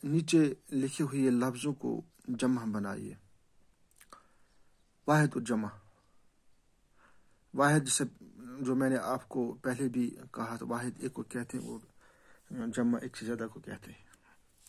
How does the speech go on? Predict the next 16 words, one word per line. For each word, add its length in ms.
यहाँ 180
पर 280
एक 160
लफ्ज़ 360
है 180
ख्वाहिश, 720
इसका 240
जमा 300
आएगा 220
ख्वाहिशात। 760
इख्तियार, 720
इख्तियारात। 720
तरक्की, 460
तरक्कियाँ। 680
मुमकिन, 580
मुमकिनात। 760